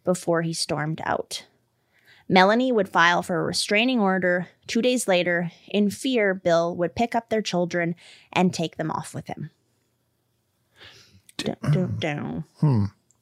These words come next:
Speaker 1: But Bill never tried to contact Melanie, their kids, or anyone else for that matter. He had simply vanished.
Speaker 2: How old was the kid who witnessed this?
Speaker 1: I think he was only two.
Speaker 2: Oh,
Speaker 1: So
Speaker 2: okay.
Speaker 1: pretty little.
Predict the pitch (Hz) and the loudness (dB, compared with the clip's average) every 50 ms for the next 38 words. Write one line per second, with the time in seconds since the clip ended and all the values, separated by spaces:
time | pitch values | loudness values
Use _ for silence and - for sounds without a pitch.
0 | - - 233 - 214 214 - - 220 226 233 220 202 196 190 190 220 226 214 185 | -12 -8 2 2 2 2 2 2 2 2 4 4 2 2 4 2 2 4 2 -2
1 | - - 190 165 151 - - - 185 156 160 170 - 214 - - 160 147 - 60 | 0 0 -2 -2 -2 -2 -6 -6 -4 -4 -4 -4 -6 -8 -8 -6 -6 -6 -6 -6
2 | 55 55 - - - _ _ _ _ _ _ - - 180 202 202 - - 165 165 | -8 -10 -10 -12 -14 _ _ _ _ _ _ -2 2 2 2 2 2 -2 -4 -2
3 | 151 160 - - _ - - - - _ _ _ _ - 185 202 220 240 262 247 | -2 -4 -8 -12 _ -20 -20 -20 -20 _ _ _ _ 2 6 8 10 10 8 8
4 | - - - - 190 208 233 240 226 202 185 175 165 160 147 135 139 - - - | 4 2 0 2 4 4 4 4 4 2 2 2 2 2 2 0 0 -2 -6 -8
5 | - 147 139 139 127 - - - 135 - - - - - - _ _ _ _ _ | -6 -4 -2 0 0 0 0 -2 -2 -2 -2 -4 -6 -8 -8 _ _ _ _ _
6 | _ _ _ _ _ - - 180 180 202 214 190 156 156 - - - 156 165 175 | _ _ _ _ _ -2 0 2 4 4 4 4 2 0 0 -2 -2 -2 -2 -2
7 | - 220 226 233 240 - _ _ _ _ _ _ - 180 143 147 151 - - 190 | -2 -2 -2 -2 -2 -4 _ _ _ _ _ _ 2 4 4 4 2 -2 -6 -6
8 | - - - - - - - _ _ _ _ - - - _ _ _ _ _ - | -6 -6 -8 -8 -10 -16 -18 _ _ _ _ -20 -20 -20 _ _ _ _ _ -8
9 | - - - 143 160 185 185 170 160 165 170 180 165 143 151 143 - - 147 135 | -4 4 6 6 8 8 6 6 4 4 2 2 2 2 0 -2 0 2 2 2
10 | 123 139 110 104 98 - - 127 135 - - 175 170 185 - - - - - _ | 4 2 2 2 2 0 0 -2 -2 0 0 0 0 2 0 -2 -6 -6 -10 _
11 | _ _ _ - - - - _ - - 233 226 226 254 247 220 208 185 175 170 | _ _ _ -20 -18 -18 -18 _ -2 0 0 2 4 4 4 4 4 2 2 0
12 | - - - 160 151 151 156 147 151 _ _ _ _ - - 95 95 95 98 196 | -2 -2 -2 0 2 2 2 0 -4 _ _ _ _ -2 0 2 2 2 2 0
13 | 202 - - - 180 180 165 - - 165 156 151 160 160 | -2 -2 -2 -2 0 0 -2 -2 -4 -2 -2 -2 -2 -4